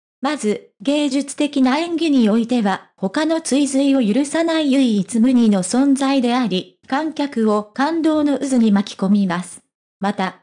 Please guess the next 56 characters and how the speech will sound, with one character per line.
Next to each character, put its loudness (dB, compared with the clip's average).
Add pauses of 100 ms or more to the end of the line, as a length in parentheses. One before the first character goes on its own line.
(120)
厳 0
し 0
い -4
ト 0
レ 2
ー 0
ニ 2
ン 4
グ 2
に 2
対 -2
し -10
て -2
も、 0
徹 -4
底 -2
し -10
た -4
姿 -2
勢 0
を 2
持 2
ち、 -6
精 -2
密 -4
な 0
技 0
術 0
に 2
裏 0
打 0
ち -10
さ -4
れ 0
た -4
彼 0
の 4
演 0
技 2
は、 -2 (160)
ま -2
さ -2
に 4
芸 0
術 -2
の 2
極 2
み -2
と -2
言 0
え 2
る 0
で -2
し -4
ょ -4
う。 -20